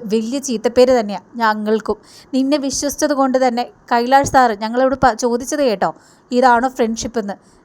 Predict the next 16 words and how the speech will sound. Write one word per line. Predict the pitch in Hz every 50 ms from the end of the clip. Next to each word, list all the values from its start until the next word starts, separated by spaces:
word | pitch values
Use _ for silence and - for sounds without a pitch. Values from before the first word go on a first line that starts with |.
| _ -
നീ | 226 240 233 240
കാരണം | 269 277 254 240 240 254 254 247 - _ - 247
നമ്മുടെ | 233 233 247 254
ഫ്രണ്ട്ഷിപ്പിന് | 247 - 247 233 240 - 294 254 285 254 269 254 - 247
നല്ല | 233 233 254 277 294 262 233 220
പേ-, | - - 233 226 226 220 - -
പേരാ | - 220 226 254 277 302 254
ഉണ്ടാക്കി | 220 208 214 214 - -
തന്നത്. | 214 202 196 190 175 180 - _ _ _ _ _ _ -
എന്തെങ്കിലും | 214 214 214 254 247 277 262
ആവട്ടെ, | 226 208 214 233 226 220 196 - _ _ _
ഇനി | - 233 247 -
കഴിഞ്ഞത് | - 247 226 233 240 233 254 - 285
കഴിഞ്ഞു, | 294 277 226 220 226 226 226 214 - _ _ _ _ -
ഇനി | 262 254 262 269 254
ആവശ്യമില്ലാതെ | 233 240 262 277 - - 285 247 233 240 240 247 233